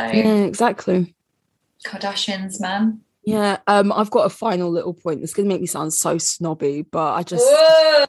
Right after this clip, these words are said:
Speaker 1: No, no, no. <laughs> So last
Speaker 2: <laughs>
Speaker 1: night I was watching this, um, YouTuber, and I'd never seen her stuff before, but her content seems quite good, like, a good, easy watch.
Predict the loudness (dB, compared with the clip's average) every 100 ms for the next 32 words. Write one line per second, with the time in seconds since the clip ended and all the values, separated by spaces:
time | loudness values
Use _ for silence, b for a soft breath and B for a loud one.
0 | -2 _ 0 2 2 0 -4 -10 -6 -6
1 | -2 2 2 2 0 2 2 0 -2 -8
2 | -8 -10 -8 -8 -6 -6 -6 -10 -14 _
3 | -20 _ _ _ -6 -4 -2 -2 -2 -4
4 | -6 B B B B _ 2 4 4 2
5 | 2 -2 -4 -6 -6 -8 -10 -6 -2 0
6 | 2 2 2 0 2 0 0 -4 -6 -6
7 | -4 -4 -4 -6 -6 _ -8 -6 -4 2
8 | 2 2 -2 -2 0 0 -2 -6 -10